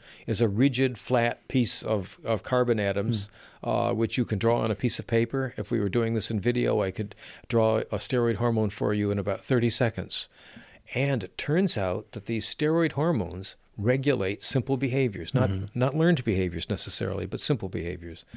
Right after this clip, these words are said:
Speaker 1: And the simplest of all is sex. And among the simplest, uh, s-, sex behaviors are behavior where the animal doesn't even have to, have to locomote.
Speaker 2: Mm-hmm.
Speaker 1: Locomotion is pretty hard, actually.
Speaker 2: Yeah,
Speaker 1: Uh,
Speaker 2: but, but before we, before we go to the sex behavior,
Speaker 1: Yeah.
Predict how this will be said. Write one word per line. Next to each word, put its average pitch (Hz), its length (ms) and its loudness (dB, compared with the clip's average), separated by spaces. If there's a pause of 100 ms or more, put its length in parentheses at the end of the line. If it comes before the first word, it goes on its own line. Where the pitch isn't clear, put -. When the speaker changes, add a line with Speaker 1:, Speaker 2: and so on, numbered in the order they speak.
(340)
Speaker 1:
And 117 100 -2
the 104 180 0
simplest 156 340 0
of 123 80 -2
all 110 220 2
is 104 80 0
sex. - 520 -4 (420)
And 117 180 0
among 127 380 2
the 139 60 0 (140)
simplest, 127 560 -2
uh, 110 160 -2
s-, - 180 -6 (100)
sex - 280 0
behaviors 95 640 0
are 107 200 0
behavior 117 500 0
where 110 120 2
the 107 240 -2
animal 120 220 0
doesn't 110 260 0
even 113 160 2
have 104 160 -2
to, - 60 -14 (100)
have 117 140 0
to 110 100 -4
locomote. 101 560 0
Speaker 2:
Mm-hmm. 107 280 0 (420)
Speaker 1:
Locomotion 190 640 2
is 120 100 -4
pretty 180 260 0
hard, 113 440 0 (360)
actually. 101 560 0 (160)
Speaker 2:
Yeah, 127 120 4
Speaker 1:
Uh, 113 140 6
Speaker 2:
but, 170 140 6
but 165 180 2
before 170 320 0
we, 185 180 4
before 135 380 0
we 175 100 4
go 131 220 4
to 127 140 -2
the 101 120 -2
sex - 300 -8
behavior, 95 580 -6
Speaker 1:
Yeah. 110 320 2